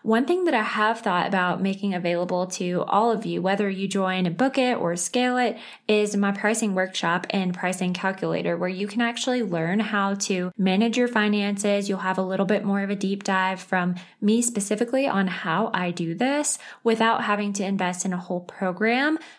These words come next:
And I teach you in there how to know your numbers, how to know what your expenses are, how to know how many weddings you should book and what your average booking rate is and what your hourly rate should be,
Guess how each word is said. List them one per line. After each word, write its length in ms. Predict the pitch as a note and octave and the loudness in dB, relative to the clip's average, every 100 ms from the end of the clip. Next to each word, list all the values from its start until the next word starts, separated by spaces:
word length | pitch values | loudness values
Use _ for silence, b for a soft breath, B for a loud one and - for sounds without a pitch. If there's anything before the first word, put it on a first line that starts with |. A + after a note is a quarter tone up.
| B | B
And 340 | G#3+ G3+ G3 G3+ | 0 2 2 0
I 100 | G#3 | 0
teach 380 | G#3 - A3+ A3+ | -2 -2 -4 0
you 160 | A#3+ A#3 | 0 2
in 160 | G3+ | 2
there 240 | F#3+ F#3 F#3 | 0 0 -2
how 240 | - F3 | -2 -2
to 140 | G3 A#3+ | 0 0
know 160 | A#3+ | 0
your 180 | A#3+ A3+ | 0 0
numbers, 440 | G#3+ G#3 E3 D#3+ | 2 2 2 0
how 200 | - E3+ | 0 -2
to 140 | F3+ A3 | 0 0
know 160 | G#3 | 0
what 180 | G#3 A3 | 0 0
your 140 | A3 G3 | 0 0
expenses 540 | - - F#3+ F#3+ F3 | -2 -2 -2 -2 -2
are, 140 | E3+ | -2
how 220 | F3 F#3 F3+ | -2 0 2
to 120 | A3 | 4
know 200 | A3 A3 | 2 0
how 180 | G#3+ F#3 | -2 0
many 220 | G#3 G#3 | 0 2
weddings 420 | G3 G3+ G#3 G3+ | 0 2 0 0
you 120 | A3 | -2
should 340 | G#3+ B3+ C4 C4 | 0 2 0 0
book 260 | D#3+ D#3+ | 0 0
and 180 | F#3 F3+ | -2 -2
what 180 | - A3 | 0 2
your 140 | A3+ - | 2 2
average 480 | G#3 G3+ A#3 A3 | 2 2 0 0
booking 320 | G3+ G3+ A3+ A#3 | -2 0 -2 0
rate 240 | A#3 A#3 | 0 0
is 220 | B3 B3+ G3+ | 2 2 2
and 160 | G3 | 2
what 140 | F#3+ G#3+ | 0 0
your 180 | A#3+ | 0
hourly 400 | A3+ A#3 A3+ G#3 | 0 0 0 -2
rate 300 | F3+ F#3 - - | 0 -2 -4 -8
should 380 | - B3+ A#3+ G3+ | -2 2 2 0
be, 340 | A3+ G3 | 0 0